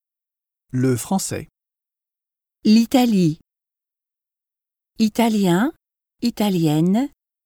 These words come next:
Speaker 2: l'italien.
Speaker 1: L'Espagne.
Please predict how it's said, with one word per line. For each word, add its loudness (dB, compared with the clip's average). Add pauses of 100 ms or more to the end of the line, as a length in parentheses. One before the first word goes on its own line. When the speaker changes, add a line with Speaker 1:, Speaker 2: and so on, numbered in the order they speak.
(720)
Speaker 2:
l'italien. 0 (1700)
Speaker 1:
L'Espagne. -2